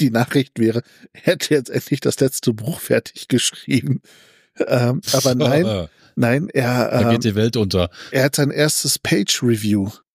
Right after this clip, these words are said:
Speaker 1: eingereicht. Also, ähm, er, er hat wohl eine, eine wissenschaftliche Studie veröffentlicht.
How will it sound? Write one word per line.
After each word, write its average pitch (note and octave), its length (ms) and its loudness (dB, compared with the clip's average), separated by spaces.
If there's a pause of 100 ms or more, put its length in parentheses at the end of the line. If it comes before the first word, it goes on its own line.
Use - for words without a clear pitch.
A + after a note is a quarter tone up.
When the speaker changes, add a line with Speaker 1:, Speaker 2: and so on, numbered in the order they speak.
(420)
Speaker 1:
eingereicht. G#2+ 720 0
Also, A2+ 380 0
ähm, A2+ 480 0
er, A#2 220 -2
er C3 80 2
hat C#3+ 180 -2
wohl C3+ 80 2
eine, A#2+ 140 0
eine A#2 180 -2
wissenschaftliche - 580 -2
Studie D#3 320 -2
veröffentlicht. - 800 -2